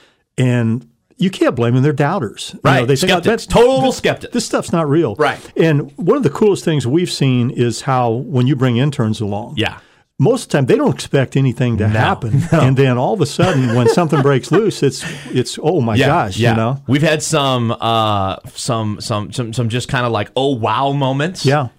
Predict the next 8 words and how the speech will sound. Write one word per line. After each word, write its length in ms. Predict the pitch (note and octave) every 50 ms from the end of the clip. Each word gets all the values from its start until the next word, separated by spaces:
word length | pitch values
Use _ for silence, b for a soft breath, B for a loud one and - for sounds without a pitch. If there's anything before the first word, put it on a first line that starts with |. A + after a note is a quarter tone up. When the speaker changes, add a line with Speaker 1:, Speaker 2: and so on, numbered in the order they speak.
| _ -
Speaker 2:
To 180 | - C#3 C3+
some, 300 | A#2+ - C#3 A#2+ A2+ A2+ - B2
"Oh, 460 | B2 B2+ B2+ B2 A#2+ A#2 A2+ A2 - _ _ _ _ -
bleep" 280 | A#2+ C3 D3+ F3+ - -
moments. 600 | D#3 C3+ C3 C#3+ D3 E3+ D#3+ - - - - - -
Speaker 1:
Yeah. 260 | A#2+ B2+ E3 E3+ C#3 - _ _
Speaker 2:
To 200 | - - D3 C#3
some, 360 | C3 - - C#3+ B2+ A#2+ A#2+